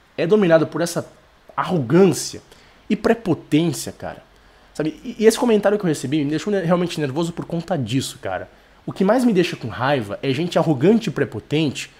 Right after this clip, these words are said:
né, que acha que sabe tudo, vem falar, "Ah, você não sabe absolutamente nada", e tenta desmerecer todo o seu trabalho, tudo que você fala, mas na verdade a pessoa não acredita em bosta nenhuma. Acreditar em D H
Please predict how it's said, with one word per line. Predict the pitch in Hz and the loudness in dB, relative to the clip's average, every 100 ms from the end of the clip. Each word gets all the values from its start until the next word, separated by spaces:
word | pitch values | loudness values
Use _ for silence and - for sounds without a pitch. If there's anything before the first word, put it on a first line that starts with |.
| _ _ _ - | _ _ _ -8
né, | 131 | -6
que | 135 | 2
acha | 147 - 220 | 4 4 2
que | 190 | -2
sabe | - 170 156 | 0 0 0
tudo, | - - 170 170 | -2 0 0 0
vem | 143 151 | -2 -2
falar, | 135 | 0
"Ah, | 143 | 0
você | 131 - | 0 0
não | 185 | 0
sabe | 147 - 175 | 2 2 2
absolutamente | 160 - 180 170 165 160 - | 0 -4 -6 -4 -4 -4 -6
nada", | 120 113 117 139 165 165 _ _ _ _ _ _ - - _ _ | -6 -2 0 0 -4 -8 _ _ _ _ _ _ -20 -20 _ _
e | - 160 170 170 170 | -4 -2 0 0 -2
tenta | 175 185 | -2 -2
desmerecer | 156 160 160 143 170 | 0 2 2 2 0
todo | 165 | 0
o | |
seu | - 139 | -2 -4
trabalho, | 117 98 104 131 170 170 | -2 0 4 4 4 0
tudo | 147 135 | -8 -10
que | |
você | 120 113 92 | -10 -8 -10
fala, | - 107 110 151 185 - _ | -6 -2 0 0 -4 -12 _
mas | 120 139 143 | -4 -4 0
na | 185 | 2
verdade | 208 143 131 147 | 2 2 2 2
a | |
pessoa | 170 160 170 | -2 -6 -4
não | 170 | -4
acredita | 170 160 180 | -4 -4 -4
em | |
bosta | 147 113 156 156 - | -4 0 0 0 -2
nenhuma. | 190 165 151 120 101 _ _ - | 0 0 -2 -4 -10 _ _ -6
Acreditar | 127 - 180 180 170 | -6 -2 -2 2 0
em | 160 | 2
D | 139 | 2
H | 127 110 143 147 - | 2 2 4 4 0